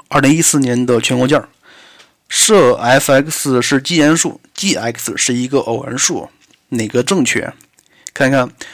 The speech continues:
F X 乘以G X是一个什么函数呀？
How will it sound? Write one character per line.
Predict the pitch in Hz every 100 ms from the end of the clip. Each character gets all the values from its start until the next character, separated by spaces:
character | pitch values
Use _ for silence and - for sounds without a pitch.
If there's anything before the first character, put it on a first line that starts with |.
| - -
F | 139 190
X | 190 190 - 143
乘 | - 156
以 | 165
G | - 156
X | 120 - - -
是 | - - 131
一 | 127
个 | 131
什 | 135
么 | 131
函 | - 120 123
数 | 123
呀？ | 120